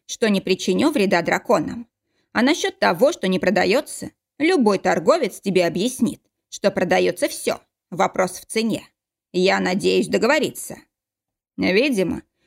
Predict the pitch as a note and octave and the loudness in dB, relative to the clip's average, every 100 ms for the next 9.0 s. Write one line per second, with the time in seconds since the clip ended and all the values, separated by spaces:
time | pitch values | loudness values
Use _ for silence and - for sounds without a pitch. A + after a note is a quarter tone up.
0 | - F4 F4+ C4+ G#3 F3+ F3+ F3+ B3+ F4+ | -4 0 2 4 4 4 0 2 0 2
1 | F#3+ F#3 F#3 - C4+ D#4 A#3 G3 E3+ E3 | 0 2 0 -2 0 2 2 0 0 0
2 | F3+ F3+ F3 F3+ G3 - _ _ _ _ | -2 -2 0 2 0 -2 _ _ _ _
3 | _ F#3+ - F#3 G3 F#3 F3+ D#4+ - F#3+ | _ 0 2 2 2 0 2 0 0 -4
4 | G#3 F#3 G3 F3+ F3+ F3+ F#3 G#3 - - | -2 0 0 0 2 2 2 -2 -6 -16
5 | - _ _ _ _ - F3+ F3 F3 E3 | -16 _ _ _ _ -4 -4 -2 -2 -2
6 | F3 F3+ - - _ _ _ _ _ - | 0 -2 -4 -10 _ _ _ _ _ -6
7 | - D4 - G3 F3 F3+ G3+ - E3+ F#3+ | 0 0 0 0 2 2 0 -2 -6 -6
8 | - - F#3 F#3+ F#3+ G3+ E3+ F3+ - - | -16 -10 -2 0 2 0 0 0 -2 -10